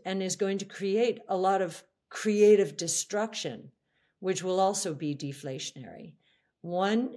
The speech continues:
is good deflation, uh, uh, deflation associated with innovation,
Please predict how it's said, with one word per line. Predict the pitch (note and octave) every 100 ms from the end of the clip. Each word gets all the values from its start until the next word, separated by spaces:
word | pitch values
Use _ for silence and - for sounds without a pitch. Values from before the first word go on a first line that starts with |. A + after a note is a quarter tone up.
| -
is | G#3+ G3
good | D3 G#3 E3
deflation, | E3+ C#3+ - C#3+ D3+ D3+ D#3 G#3 - _ _ _ _ _ _ -
uh, | D#3+ C#3+ F3+
uh, | E3+ - - - -
deflation | G3 F#3+ - F3+ F3 F3+
associated | E3+ F3+ E3 E3 D#3+ D3+
with | D3
innovation, | E3 D#3+ G3 G3+ G3+ D3